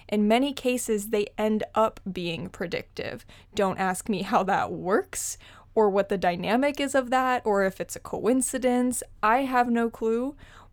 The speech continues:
but it is a little spooky.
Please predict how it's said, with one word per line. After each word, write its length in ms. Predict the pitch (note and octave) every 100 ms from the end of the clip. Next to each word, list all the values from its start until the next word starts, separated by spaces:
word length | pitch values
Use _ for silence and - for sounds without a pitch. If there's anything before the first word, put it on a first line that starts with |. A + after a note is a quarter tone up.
| - - - -
but 480 | G#3 G#3+ G#3 G3 - - - - - -
it 160 | B3 A#3
is 140 | A#3+
a 60 | A3+
little 240 | A3+ A3
spooky. 560 | G3+ - F#3+ F#3+ -